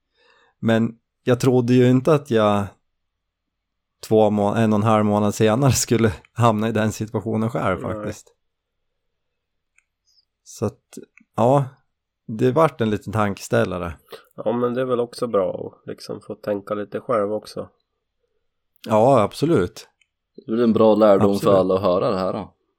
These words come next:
Speaker 2: Mm.
Speaker 1: Ja,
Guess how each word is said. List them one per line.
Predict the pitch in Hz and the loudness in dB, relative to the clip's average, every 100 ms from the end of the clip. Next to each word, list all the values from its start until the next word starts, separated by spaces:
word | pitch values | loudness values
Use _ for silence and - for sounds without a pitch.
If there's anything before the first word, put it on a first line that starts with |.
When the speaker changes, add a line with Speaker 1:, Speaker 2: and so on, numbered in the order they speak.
| _ | _
Speaker 2:
Mm. | 127 113 113 _ _ _ _ _ _ _ _ _ _ _ _ _ | -18 -16 -18 _ _ _ _ _ _ _ _ _ _ _ _ _
Speaker 1:
Ja, | - 113 123 135 147 | -2 2 4 4 2